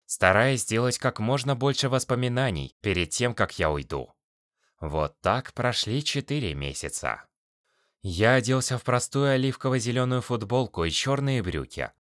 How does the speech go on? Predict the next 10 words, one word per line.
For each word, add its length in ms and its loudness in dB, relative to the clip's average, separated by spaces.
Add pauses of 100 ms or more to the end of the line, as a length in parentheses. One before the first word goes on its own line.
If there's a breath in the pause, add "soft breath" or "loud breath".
(120)
обернул 540 2
пером 300 0
татуировку 580 0
на 140 -2
предплечье 720 -2 (140)
и 140 0
вышел 420 0
из 100 -2
комнаты. 560 -4 (760)
"Артур, 760 4